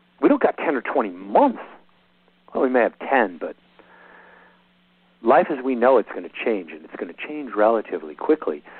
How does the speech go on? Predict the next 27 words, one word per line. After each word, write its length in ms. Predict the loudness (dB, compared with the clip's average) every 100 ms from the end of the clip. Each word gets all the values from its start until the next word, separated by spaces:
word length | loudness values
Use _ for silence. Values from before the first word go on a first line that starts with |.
| -14 -4
America 500 | 2 4 6 4 -2 -4
is 100 | -6 0
unprepared 800 | 2 2 -2 -6 0 2 2 -2 -10 _ _ _ _ _ _ _ _ _ _ _ _ -12 -2
for 60 |
what's 160 | -2 -2
about 220 | -2 -2
to 60 | 0
happen. 320 | -2 -2 -6 _ -18 -4
Our 160 | 2 4
nation 420 | 6 4 4 -2
has 180 | 0 -2
never 500 | -2 2 4 6 6
been 200 | 4 4
ready 240 | 4 2 0
to 60 |
fight 260 | 0 2 2
a 40 |
nuclear 380 | 0 -6 -2 0
war. 280 | 4 4 2 -2 -6 -4
In 100 | 0
fact, 320 | 4 4 4 -2
we've 240 | 0 0
never 280 | 2 2 0
prepared 400 | -6 2 4 4
for 100 | 2
one 220 | 0 0
either. 420 | 0 0 0 -2